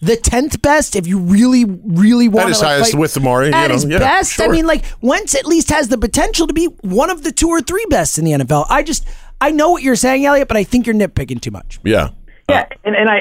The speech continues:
Speaker 3: and I could be. I just, like, when I look at the, the team and I look at the beginning of the schedule, I don't know. I, I, I think that, I think they're gonna win the division. And part of the, part of the reason I'm picking them is 'cause of part of what you said, James. Like,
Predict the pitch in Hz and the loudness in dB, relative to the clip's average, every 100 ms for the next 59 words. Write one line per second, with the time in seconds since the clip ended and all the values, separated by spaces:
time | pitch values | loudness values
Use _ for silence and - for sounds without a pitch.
0 | - 196 202 - 175 127 113 - _ _ | 0 -2 0 0 0 0 0 -4 _ _
1 | 160 180 202 - 156 135 120 - _ - | -4 0 -2 0 0 0 -2 -6 _ -4
2 | 151 143 151 160 170 156 143 - 131 - | -2 0 0 -2 -2 -2 -2 -2 -6 -2
3 | 139 123 120 127 131 - 127 120 117 113 | 0 0 0 0 -2 -4 -2 0 0 -2
4 | - 117 113 110 107 - _ _ _ _ | -2 -2 0 0 0 -4 _ _ _ _
5 | - 170 202 190 - - 160 151 147 165 | -4 0 2 0 -2 -6 -6 -4 -4 -2
6 | 160 156 190 190 196 165 - - 135 175 | -4 -4 -4 0 0 0 -4 -6 -4 -2
7 | 185 170 151 139 131 123 117 113 113 156 | -2 0 2 2 2 2 0 -2 -4 -2
8 | 160 151 139 - 160 165 156 139 131 - | -2 -2 -4 -2 0 2 0 0 -2 -2
9 | 139 127 123 120 120 - 123 127 - 143 | -4 -2 -2 -2 -6 -4 -2 -2 -4 -2
10 | 143 127 120 120 - 107 110 107 120 117 | 0 0 -2 -4 -4 -4 -4 -4 -4 -4